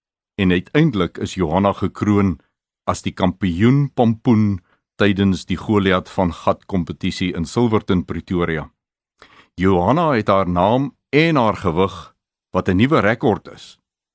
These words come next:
te danke aan Wikus Lamprecht van Meyerton in Gauteng, 'n baie gereelde kweker van uitsonderlike grootes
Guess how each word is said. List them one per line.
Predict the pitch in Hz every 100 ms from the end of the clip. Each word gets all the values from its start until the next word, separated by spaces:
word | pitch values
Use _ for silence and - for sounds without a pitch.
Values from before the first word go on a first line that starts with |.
| _ -
te | 90
danke | 95 120 120 110
aan | 104 95 101 -
Wikus | 85 104 107 -
Lamprecht | 85 98 92 98 82 -
van | 95
Meyerton | 85 90 98 - 92 87
in | 82
Gauteng, | - 80 - 101 82 71 - _ _ _ _ _ _ _
'n | 90
baie | 90 104 117
gereelde | - 90 98 104 104 101
kweker | - 110 95 98 80 78 _
van | 92 87
uitsonderlike | - 90 - - 110 104 90 92 - 87
grootes | - 101 92 85 82 -